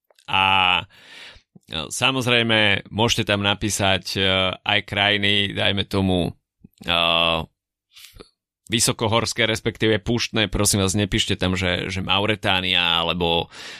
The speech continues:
alebo s-, neviem, po-, takéto, takéto typy, hoci sa nachádzajú v tomto pásme, tak, e, e, skúste si aspoň dať krátky research,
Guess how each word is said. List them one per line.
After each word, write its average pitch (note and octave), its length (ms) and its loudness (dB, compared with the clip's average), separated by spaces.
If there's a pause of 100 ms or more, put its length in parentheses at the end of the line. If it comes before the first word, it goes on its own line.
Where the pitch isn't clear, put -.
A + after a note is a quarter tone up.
(160)
alebo F#2 400 2 (400)
s-, - 320 -10
neviem, F2+ 520 -2 (120)
po-, G#2+ 160 -4 (160)
takéto, G#2+ 560 0
takéto G2+ 400 -4
typy, G2+ 320 -2
hoci G2 240 -4
sa F#2 480 -2
nachádzajú G2+ 640 -2
v - 60 -8
tomto G2+ 260 -4
pásme, F#2+ 480 -2
tak, - 240 -6
e, F#2 240 2 (480)
e, F#2 120 -2 (840)
skúste - 480 -2
si G#2+ 400 2
aspoň G#2 480 -4
dať G#2 180 0 (140)
krátky G#2+ 400 -4
research, G2+ 560 -2